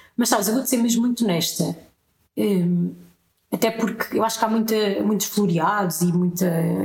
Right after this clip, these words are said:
muitas coisas pintadas de cor-de-rosa aqui no meio de,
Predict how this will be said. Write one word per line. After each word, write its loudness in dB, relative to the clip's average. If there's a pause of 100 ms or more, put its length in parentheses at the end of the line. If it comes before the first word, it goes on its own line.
(140)
muitas 0
coisas -2
pintadas 0
de -10
cor-de-rosa 0
aqui -4
no 2
meio 0
de, -2